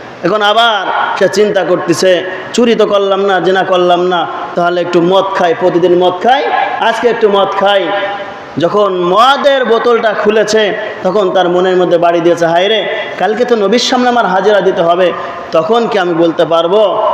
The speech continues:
যে আমি মদ খেয়েছি?" এই মিথ্যা কথা একটা তো আমি ছাড়তে পারবো না, মিথ্যা কথা তো আমি ছাড়তে পারবো না, আমি কিভাবে রহমাতুল্লিল আলমিনের সামনে আমি বলবো যে আমি মদ খেয়েছি?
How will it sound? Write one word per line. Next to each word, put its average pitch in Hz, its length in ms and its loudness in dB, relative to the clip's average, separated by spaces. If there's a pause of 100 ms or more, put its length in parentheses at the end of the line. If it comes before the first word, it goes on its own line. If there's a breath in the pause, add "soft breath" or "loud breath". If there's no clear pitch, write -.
(100)
যে 147 80 -2
আমি 160 120 2
মদ 156 260 0 (100)
খেয়েছি?" 165 420 0 (1160)
এই 160 60 2
মিথ্যা 262 380 0
কথা 240 200 0
একটা 233 240 0
তো 285 100 -2
আমি 277 100 -2
ছাড়তে 233 320 -2
পারবো 185 280 0
না, 165 140 0 (280 loud breath)
মিথ্যা 285 360 0
কথা 330 240 0
তো 330 80 0
আমি 311 100 -2
ছাড়তে 277 320 0
পারবো 254 280 2
না, 226 240 0 (240)
আমি 214 160 2
কিভাবে 277 480 0
রহমাতুল্লিল 226 600 0
আলমিনের 196 420 0
সামনে 202 380 0
আমি 185 140 0
বলবো 175 340 2
যে 170 100 0
আমি 156 100 2
মদ 156 220 2
খেয়েছি? 147 380 -4